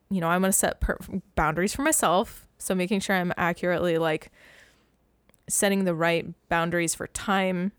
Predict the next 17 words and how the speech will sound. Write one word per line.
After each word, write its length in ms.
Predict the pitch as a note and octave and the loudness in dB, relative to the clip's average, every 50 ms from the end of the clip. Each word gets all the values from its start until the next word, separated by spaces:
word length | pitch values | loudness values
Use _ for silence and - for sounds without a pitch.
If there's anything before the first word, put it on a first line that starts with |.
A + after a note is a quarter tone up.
| _ | _
money, 560 | - F3 F3 E3 E3 E3 D#3+ D#3+ D#3+ D#3 D#3+ F3+ G#3 - _ _ _ _ - - | -6 -4 -4 -4 -4 -4 -4 -4 -4 -6 -6 -8 -10 -14 _ _ _ _ -8 -6
like, 200 | E3+ D3+ - - - _ - | -6 -6 -8 -10 -10 _ -2
effort, 320 | F#3 E3+ - F3 E3+ D#3+ - | -2 -2 0 0 0 0 0
all 80 | - F3 | 0 0
that 140 | E3+ D3+ D#3+ | 0 0 0
stuff. 180 | - F3 D#3+ | 0 -2 -2
'Cause 160 | - G3 F3 - - | 0 -2 -2 0 2
I 160 | - F#3 G3+ | 2 2 4
will 220 | A#3+ B3+ C4 C4 A#3 | 4 4 2 2 2
literally, 800 | G3 F3 E3+ F3+ F3+ G3 G3 F#3+ F#3+ F#3+ F#3 F#3 F3 D#3+ F3 - _ _ _ _ _ _ _ _ _ _ _ _ _ _ _ _ - | 2 0 0 0 -2 -2 -2 -4 -4 -4 -4 -4 -6 -8 -10 -12 _ _ _ _ _ _ _ _ _ _ _ _ _ _ _ _ -4
if 120 | G3+ F#3+ | -2 0
somebody's 500 | - - A3 A3 A3+ C4 D4+ D#4+ C4 - | 2 2 4 4 6 6 6 4 4 4
messaging 500 | F#3 F3+ E3+ E3 - - F#3+ F#3 G3+ G#3+ | 2 2 2 2 0 -2 -2 0 2 2
me 160 | A3 A3+ A3 | 4 4 4
about 240 | G3 F#3 F#3 F3 - | 4 4 2 2 2
their 120 | - F3 | 0 -2
skin 580 | F3 - - - - E3+ D#3+ D#3+ F3 F#3 G3+ G#3+ | -2 -2 -4 -4 -2 -2 0 2 2 2 2 2